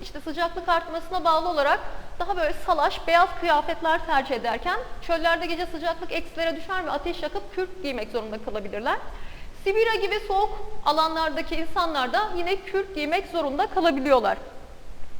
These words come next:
Nüfusun dağılışı. Arkadaşlar, nüfusun dağılışı da iklimden doğrudan etkilenir.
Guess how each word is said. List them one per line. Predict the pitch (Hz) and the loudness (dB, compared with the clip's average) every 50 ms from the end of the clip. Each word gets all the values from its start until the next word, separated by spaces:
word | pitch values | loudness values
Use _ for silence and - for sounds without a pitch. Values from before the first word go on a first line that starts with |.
| - - - | -2 -2 -4
Nüfusun | 277 311 - 349 359 - 440 415 403 | -4 -2 -2 -4 -4 -2 0 2 6
dağılışı. | 392 349 302 269 247 - - - 370 415 - - - - - - - - - | 6 6 6 6 2 0 -2 -2 -4 -4 -4 -6 -6 -2 -2 0 0 0 6
Arkadaşlar, | - 330 349 359 415 440 427 - 453 427 427 453 - - - - - - - | 6 6 6 6 4 2 2 4 4 4 4 4 0 -6 -6 -8 -10 -10 -4
nüfusun | 285 320 349 - 427 427 - 453 427 | -4 -4 0 0 -2 -2 0 -2 2
dağılışı | 440 415 415 403 392 403 - | 2 4 4 4 2 0 0
da | - | 0
iklimden | 370 359 - - 349 349 349 370 381 392 330 | 0 0 0 -2 -2 2 4 4 4 4 4
doğrudan | 339 349 370 381 311 349 311 | 4 6 6 6 6 6 4
etkilenir. | 277 277 - - - 220 233 233 294 403 | 4 2 0 -2 -4 -4 0 0 0 0